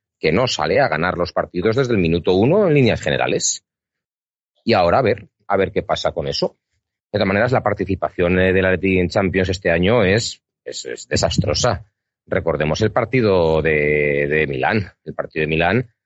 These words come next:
el Atlético de Madrid lo ganó uno dos con aquel penalti en último minuto que metió Suárez, pero es que yo creo que ni siquiera mereció ganar aquel partido. Luego contra el Liverpool perdió los dos partidos bien perdidos. Hoy estaba el partido bien perdido.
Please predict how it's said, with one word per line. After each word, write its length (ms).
el 80
Atlético 300
de 60
Madrid 300
lo 120
ganó 200
uno 160
dos 320
con 140
aquel 240
penalti 320
en 60
último 260
minuto 260
que 60
metió 240
Suárez, 460
pero 160
es 100
que 100
yo 80
creo 160
que 80
ni 60
siquiera 340
mereció 360
ganar 240
aquel 220
partido. 500
Luego 220
contra 240
el 60
Liverpool 560
perdió 260
los 100
dos 160
partidos 440
bien 160
perdidos. 580
Hoy 100
estaba 300
el 80
partido 380
bien 180
perdido. 540